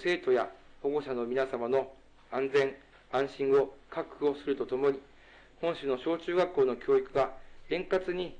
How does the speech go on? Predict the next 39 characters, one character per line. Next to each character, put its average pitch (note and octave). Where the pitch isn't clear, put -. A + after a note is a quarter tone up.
行 C#3
わ C#3
れ C#3+
る C#3+
た C3+
め C#3
に、 A2
早 D3+
期 C#3
の D3
真 C#3+
相 C#3
解 C#3
明 B2+
は B2
も C#3
と F#3
よ D3
り、 B2
中 C3+
間 C3+
報 C#3
告 B2+
を -
行 C3+
う C#3+
な D3
ど、 C#3
進 E3+
捗 F#3
状 F#3
況 D3+
に B2
関 C3+
す C3
る A2+
適 -
切 F3
な E3+